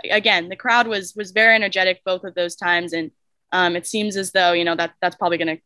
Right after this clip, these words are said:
continue, especially when games are close and, um, you know,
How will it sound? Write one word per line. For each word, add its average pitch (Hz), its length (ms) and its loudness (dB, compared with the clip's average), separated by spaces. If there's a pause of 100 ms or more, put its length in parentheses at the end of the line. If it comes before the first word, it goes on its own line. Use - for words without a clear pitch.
continue, 180 460 -2
especially 185 440 -2
when 165 340 -2 (580)
games 233 280 2
are 220 80 2
close 226 460 0
and, 180 380 -4
um, 165 440 -2 (100)
you 185 100 -8
know, 165 140 -4